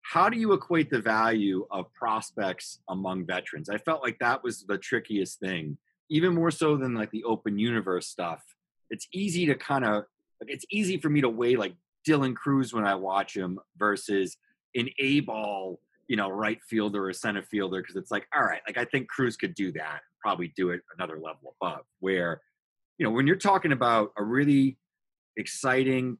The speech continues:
prodigious hitter at nineteen years old versus, you know, a twenty-seven or twenty-eight-year-old vet, um, that maybe has some, some signs of, you know, he's gonna be on the downswing in the next couple of years. Like, how do you weigh that?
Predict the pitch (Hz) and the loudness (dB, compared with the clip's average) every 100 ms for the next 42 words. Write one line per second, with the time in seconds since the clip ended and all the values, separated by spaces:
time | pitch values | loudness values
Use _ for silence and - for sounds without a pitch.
0 | - 98 87 131 113 127 - - - _ | -4 -6 0 0 2 -2 -2 -10 -16 _
1 | _ _ 143 131 120 101 _ _ _ 110 | _ _ 0 2 0 -4 _ _ _ -4
2 | 120 147 - 151 135 123 113 104 120 107 | -4 -4 -4 0 2 2 0 2 2 2
3 | 95 87 95 95 - 98 87 82 - _ | 0 -2 -2 -2 -2 -2 0 -4 -10 _
4 | _ _ _ - 131 104 - 123 120 110 | _ _ _ -4 -2 -2 -6 -4 -4 -2
5 | 123 110 98 92 - 110 98 101 92 87 | 0 0 -2 -6 -4 -4 -2 -2 -4 -6
6 | 85 78 71 104 110 82 - _ _ _ | -6 -8 -6 -2 -2 -2 -10 _ _ _
7 | _ - 90 87 85 80 78 76 73 _ | _ -8 -4 -4 -4 -6 -10 -12 -14 _
8 | _ _ _ _ _ 110 117 113 107 107 | _ _ _ _ _ -6 -2 -2 0 -2
9 | 98 - 98 95 - 104 90 110 98 95 | -4 -6 -6 -8 -8 -10 -6 -4 -4 -4
10 | 90 90 80 98 80 76 - _ _ 104 | -4 -4 -4 -8 -8 -12 -16 _ _ -14
11 | 90 _ 110 95 95 87 82 82 95 101 | -14 _ -4 -2 -4 -4 -6 -6 -6 -6
12 | - 85 78 76 76 - 85 78 73 73 | -10 -12 -10 -8 -10 -10 -10 -10 -8 -8
13 | 69 65 78 78 _ _ _ - 180 220 | -8 -10 -14 -14 _ _ _ -2 0 2
14 | 180 123 120 98 101 101 | 2 4 4 2 0 -2